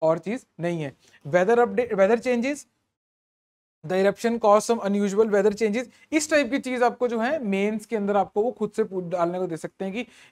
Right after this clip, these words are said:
यहाँ पे अगर ये चीज़ हो तो इसके क्या इफेक्ट्स होंगे। तो you need to know कि ओशन करंट कैसे काम में करते हैं,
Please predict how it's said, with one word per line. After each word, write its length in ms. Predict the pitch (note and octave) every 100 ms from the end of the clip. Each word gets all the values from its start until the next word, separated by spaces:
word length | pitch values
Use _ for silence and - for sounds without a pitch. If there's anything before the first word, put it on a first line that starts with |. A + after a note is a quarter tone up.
| D#3+
यहाँ 180 | E3+ F3+
पे 120 | G3+
अगर 160 | G3+
ये 180 | F#3+ F#3
चीज़ 180 | F#3 G3
हो 60 | G3+
तो 80 |
इसके 180 | A3+ A#3+
क्या 200 | G#3+ F#3
इफेक्ट्स 400 | F3+ F3+ E3+ -
होंगे। 200 | E3+ G#3
तो 340 | C#4+ _ - A3
you 140 | G3
need 260 | G#3 A#3 B3
to 80 | B3+
know 160 | B3
कि 60 | B3
ओशन 300 | G#3+ G3 G#3+
करंट 260 | G#3 G3+ G3+
कैसे 260 | F3+ G3
काम 180 | E3+ E3+
में 160 | F3 E3+
करते 240 | E3+
हैं, 80 | G#3+